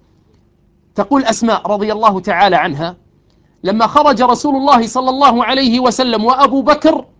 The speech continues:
أتانا نفر من قريش فيهم أبو جهل بن هشام". النفر هؤلاء على رأسهم أبو جهل فرعون هذه الأمة،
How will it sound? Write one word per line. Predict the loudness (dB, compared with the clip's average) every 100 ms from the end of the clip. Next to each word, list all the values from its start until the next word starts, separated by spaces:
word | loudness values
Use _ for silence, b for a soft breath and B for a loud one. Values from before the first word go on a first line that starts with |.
| _ _ _ _ _ _ _ _ _ -4
أتانا | 0 0 2 2
نفر | 0 2 2 4
من | 4 2
قريش | 2 2 4 4 0
فيهم | -2 0 0 0
أبو | -2 -2 -2
جهل | 2 4 4 2
بن | -2
هشام". | -4 -4 -6 -8 _ _ _ _ _ -8
النفر | -4 -4 -4
هؤلاء | -6 -6 -8 -16 _ _ _ _ _ -4
على | 2 4
رأسهم | 4 4 2 2 2
أبو | 2 0
جهل | -4 -6 -10 -20 -12
فرعون | -6 -4 -2
هذه | -4 -4
الأمة، | -10 -16 -20